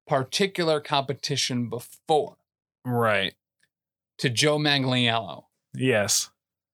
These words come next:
Speaker 1: And what did Joe Manganiello do?
Speaker 2: <laughs>
Speaker 1: Didn't even show up.
Speaker 2: Accurate.
Speaker 1: If
Speaker 2: Well, I mean, again, it was kinda your fault.
Speaker 1: if I move ahead, Arnold Schwarzenegger here.
Speaker 2: <laughs> Yeah. Have you started drinking on this show?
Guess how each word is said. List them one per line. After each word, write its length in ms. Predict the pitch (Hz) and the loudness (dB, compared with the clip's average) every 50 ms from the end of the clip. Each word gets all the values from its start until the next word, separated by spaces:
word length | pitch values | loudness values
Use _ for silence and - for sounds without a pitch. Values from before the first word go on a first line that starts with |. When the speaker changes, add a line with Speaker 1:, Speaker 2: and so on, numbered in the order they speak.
| _ _ _ _ _ _ _ | _ _ _ _ _ _ _
Speaker 1:
And 280 | - 147 147 143 139 131 | -2 0 0 0 2 2
what 180 | 147 175 180 175 | 2 2 2 2
did 120 | 180 160 | 0 0
Joe 160 | 147 180 175 170 | 2 2 2 4
Manganiello 840 | 170 160 160 143 151 147 151 156 151 147 143 139 135 127 123 117 110 | 4 2 2 2 0 0 0 2 2 2 2 2 2 0 0 0 -2
do? 240 | 113 117 113 104 - 127 - - _ _ _ - | -2 -2 -2 -4 -4 -8 -10 -12 _ _ _ -20
Speaker 2:
<laughs> 440 | _ _ _ _ _ _ - - 139 | _ _ _ _ _ _ -14 -6 0
Speaker 1:
Didn't 160 | 160 170 175 170 | 2 2 4 4
even 200 | 160 151 151 135 | 4 2 2 2
show 400 | - - - 147 127 123 123 117 | 2 2 2 2 2 2 2 2
up. 260 | 117 110 - - _ _ _ - | 0 0 -2 -4 _ _ _ -4
Speaker 2:
Accurate. 580 | 123 117 110 110 107 - 98 92 90 - - _ _ _ _ _ _ _ _ _ _ - | 0 2 2 2 0 0 0 0 0 -2 -6 _ _ _ _ _ _ _ _ _ _ -2
Speaker 1:
If 520 | - 254 285 262 175 - - - - - _ _ _ 139 | 2 4 4 4 2 0 -4 -10 -18 -20 _ _ _ 4
Speaker 2:
Well, 320 | 147 156 156 151 - - _ - | 6 6 6 4 2 -2 _ 0
I 100 | 139 151 | 2 4
mean, 180 | 151 147 143 | 4 4 4
again, 260 | 135 131 127 131 127 120 | 4 4 2 2 2 2
it 40 | 113 | 2
was 140 | 110 107 | 0 0
kinda 200 | - - 107 98 95 | 0 -2 -2 -2 -2
your 120 | 80 - | -6 -8
fault. 280 | - - 82 87 - _ _ _ _ - | -10 -12 -14 -14 -16 _ _ _ _ 2
Speaker 1:
if 220 | 214 247 240 247 | 2 2 4 4
I 120 | 233 226 214 | 2 2 4
move 240 | 202 202 208 208 208 | 4 4 4 4 4
ahead, 380 | 196 165 160 151 139 135 131 - | 2 2 4 4 4 4 2 0
Arnold 320 | - 143 156 151 151 151 139 | 0 0 0 0 0 -2 -2
Schwarzenegger 800 | - - 151 147 147 123 131 123 117 120 113 113 113 - 120 127 | -4 -2 -2 -2 -2 0 -2 -2 0 0 -2 -2 -4 -6 -6 -6
here. 320 | 123 120 - - 120 _ - | -4 -4 -4 -6 -8 _ -10
Speaker 2:
<laughs> 40 | 143 - - - - - - - - - - - - _ _ _ _ _ _ _ _ _ _ _ _ _ - | -10 -10 -10 -14 -12 -8 -8 -8 -8 -10 -14 -18 -20 _ _ _ _ _ _ _ _ _ _ _ _ _ -2
Yeah. 340 | 160 147 139 131 170 170 - _ - - - - - - - - | 2 4 4 4 4 2 -2 _ -20 -20 -20 -20 -20 -8 -2 0
Have 120 | 180 185 | 2 4
you 240 | 233 254 233 196 185 - _ - | 4 2 2 0 -4 -8 _ -8
started 320 | - - 175 180 190 208 190 | -2 2 4 4 4 2 2
drinking 320 | 190 196 190 185 233 220 | 2 2 2 2 2 2
on 160 | 208 202 208 | 4 4 4
this 100 | 220 226 | 2 2
show? 360 | - - 226 226 254 294 - | 2 4 4 4 4 4 0